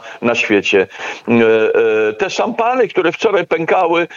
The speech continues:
jeszcze, bo cieszę się bardzo, że Konfederacja, e, ma siedem procent, e, w tej chwili. E, ja szacowałem, że ona około si-, pomiędzy siedem a osiem będzie miała. Zobaczymy. E, natomiast, mm, to znaczy, że,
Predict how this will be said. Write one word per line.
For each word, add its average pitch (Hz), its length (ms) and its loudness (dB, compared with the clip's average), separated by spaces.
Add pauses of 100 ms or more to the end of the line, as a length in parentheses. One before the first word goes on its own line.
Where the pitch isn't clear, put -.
(160)
jeszcze, 170 680 2
bo 151 160 -2
cieszę 220 300 0
się 127 120 0
bardzo, 110 300 0
że 123 160 0
Konfederacja, 123 760 0 (840)
e, 113 40 0
ma 117 300 -2
siedem 120 340 0
procent, 117 560 -2
e, 104 220 4
w - 80 -12
tej 123 160 -2
chwili. 120 420 -2 (340)
E, - 60 -6 (720)
ja 131 220 -2 (280)
szacowałem, 156 340 -2
że 156 100 0
ona 147 280 0
około 143 320 0
si-, - 220 -6 (520)
pomiędzy 151 320 -2
siedem 147 260 0
a 143 80 2
osiem 127 300 0
będzie 104 220 0
miała. 107 380 0 (300)
Zobaczymy. 151 480 0
E, 113 360 0
natomiast, 135 640 -2 (400)
mm, 127 440 2
to 175 140 -2
znaczy, 156 420 0
że, 143 580 2